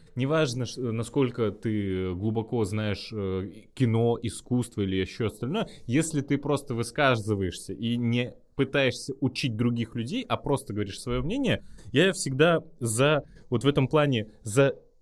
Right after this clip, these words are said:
чистую, искреннюю демократию, что любой может человек абсолютно, э, любую вещь сказать,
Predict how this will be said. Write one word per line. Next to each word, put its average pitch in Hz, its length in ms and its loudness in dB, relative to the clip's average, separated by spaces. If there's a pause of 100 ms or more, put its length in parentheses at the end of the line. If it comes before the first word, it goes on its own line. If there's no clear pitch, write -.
(160)
чистую, 151 800 4
искреннюю 107 640 0
демократию, 120 840 2
что - 220 -2
любой 170 540 4
может 143 360 0
человек 170 360 -4
абсолютно, 147 760 -4 (380)
э, 110 420 2
любую 156 380 4
вещь 131 220 0
сказать, 156 540 0